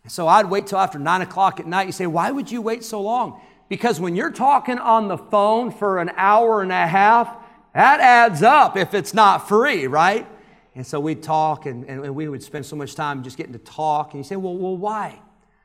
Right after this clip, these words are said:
We were getting ready to make a commitment. We were getting ready to get married. And I didn't want to get married to someone, and she didn't want to get married to someone that we didn't know.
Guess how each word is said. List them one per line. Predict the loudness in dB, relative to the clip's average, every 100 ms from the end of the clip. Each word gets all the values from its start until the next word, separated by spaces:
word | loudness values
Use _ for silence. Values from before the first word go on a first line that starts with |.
| _ _ _ -4
We | -4
were | -2
getting | -6 -2
ready | -2 -2
to |
make | -6 -8
a | -10
commitment. | -12 -8 -8 -10 -20 _ _ _ _ _
We | -2
were | 0
getting | 0
ready | 0 0
to |
get | -2 -4
married. | -6 -10 -10 -14 _ _ _ _ _ _ _
And | 2
I | 4
didn't | 4 2
want | 2 0 0
to | -8
get | -8 -8
married | -6 -4 -2 -4 -6 -6
to | -8
someone, | -6 -8 -6 -6
and | -6
she | -8 -6
didn't | -4
want | -2 -2
to |
get | -2
married | -4 -4 -6 -6
to | -8
someone | -6 -8 -6 -6
that | -6 -8 _ _ _ _ _
we | -14 -10
didn't | -10 -10
know. | -12 -14 -18